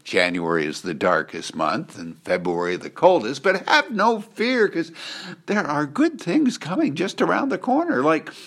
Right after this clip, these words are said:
only ten weeks to go until daylight saving time. Plus, spring officially kicks in the very same week. Wow! Now, that's a doubleheader definitely worth looking forward to, don't you think?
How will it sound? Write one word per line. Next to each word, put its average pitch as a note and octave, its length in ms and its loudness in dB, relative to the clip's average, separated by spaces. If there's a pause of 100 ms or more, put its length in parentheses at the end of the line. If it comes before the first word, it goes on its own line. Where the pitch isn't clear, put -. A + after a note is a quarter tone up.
(420)
only A3 400 2
ten C4 360 0
weeks A3 320 -2
to G3 120 2
go F#3+ 280 6
until F3+ 380 2
daylight A#3 800 4
saving A3 760 4
time. A2+ 560 -2 (440)
Plus, F#3+ 280 6
spring G3+ 760 2
officially F3+ 500 4
kicks F#3 320 0
in A#3+ 160 4
the G3 80 2
very A3 340 6
same B3 320 0
week. B3+ 540 0 (160)
Wow! C3+ 540 -2 (320)
Now, C#3+ 220 6
that's A3 360 2
a F3 80 0
doubleheader F2 880 0 (120)
definitely F#2+ 720 -2
worth F2 400 -4 (320)
looking E2 640 -4
forward - 600 -8
to, - 400 -16
don't D3+ 280 0
you G#3 80 -6
think? C4 440 0